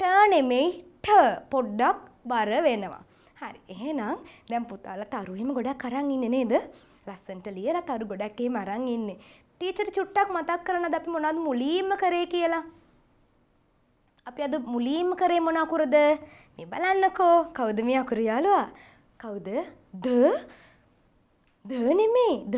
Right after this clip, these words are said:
කියලා කියන්නේ නෑ. මහ ප්‍රාණ ද. මොකක්ද?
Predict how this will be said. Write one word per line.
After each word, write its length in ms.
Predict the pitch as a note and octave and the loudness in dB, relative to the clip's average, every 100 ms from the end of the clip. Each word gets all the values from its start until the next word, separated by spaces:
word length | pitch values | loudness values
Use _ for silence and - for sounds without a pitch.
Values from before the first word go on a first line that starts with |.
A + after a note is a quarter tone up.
| G#3+ | -2
කියලා 320 | A3 F#4 G#4 G#4 | 0 0 0 0
කියන්නේ 320 | A#4+ A4+ A4 | 0 2 4
නෑ. 180 | G#4+ B3 - - _ - | 2 0 -8 -20 _ -12
මහ 240 | A3+ A3 D#4 G4+ - - | -6 -2 2 2 0 -14
ප්‍රාණ 500 | - G4+ F4+ E4+ D4+ C4+ | -2 2 4 4 4 4
ද. 120 | G3+ C4 G#3 E3 - | 2 2 2 0 -10
මොකක්ද? 420 | F#3 A3+ G#3+ | -12 -8 -6